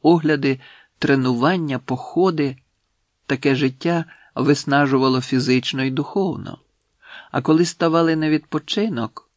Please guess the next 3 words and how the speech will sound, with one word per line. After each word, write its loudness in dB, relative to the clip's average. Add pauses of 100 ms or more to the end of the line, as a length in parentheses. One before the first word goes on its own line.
офіцери 0
пускалися -4
берега. -6